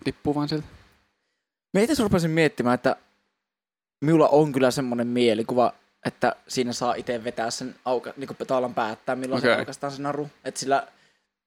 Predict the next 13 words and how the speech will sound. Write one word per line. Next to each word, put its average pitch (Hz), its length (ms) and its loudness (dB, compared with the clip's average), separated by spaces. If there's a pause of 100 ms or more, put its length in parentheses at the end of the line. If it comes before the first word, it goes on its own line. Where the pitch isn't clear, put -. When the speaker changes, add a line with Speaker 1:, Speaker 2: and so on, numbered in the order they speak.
(460)
Speaker 2:
nyt 139 100 0
en, 170 60 6
Speaker 1:
Okei. 123 180 4
Speaker 2:
nyt 180 120 2
en 165 80 6
oikeesti 156 320 2
tiedä, 131 180 4
mut 123 120 -2
siis 123 160 -6
Speaker 1:
Joo. 120 220 0
Speaker 2:
siinä 135 280 4
on, 123 100 2 (120)
myö-, 139 320 -4